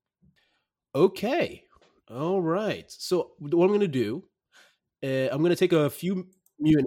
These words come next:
minutes to put a story together with all I have in front of me, and you guys, uh, spend some time thinking about what your character name is, your, how your, how you have,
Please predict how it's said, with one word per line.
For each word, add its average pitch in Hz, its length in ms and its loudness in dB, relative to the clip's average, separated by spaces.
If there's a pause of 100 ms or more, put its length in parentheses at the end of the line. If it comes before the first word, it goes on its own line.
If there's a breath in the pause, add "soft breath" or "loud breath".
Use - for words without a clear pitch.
minutes 139 280 0
to - 80 -4
put 160 140 -2
a 156 40 -2
story 170 320 2
together 120 320 -4
with 120 160 -4
all 135 180 0
I 156 60 2
have 147 220 -2
in 139 80 -6
front 123 200 -2
of 104 80 -8
me, 104 140 -10
and 113 80 -8
you 156 80 -2
guys, 147 460 -2
uh, 131 100 -4
spend 151 260 -4
some 151 140 -4 (120)
time 143 120 0
thinking 135 200 -2
about 113 160 -2
what 110 120 -6
your - 80 -12
character 165 420 0
name 165 260 0
is, 151 380 0
your, 120 180 0
how 139 340 0
your, 123 420 -2 (300 soft breath)
how 151 160 4
you 160 180 2
have, 147 240 0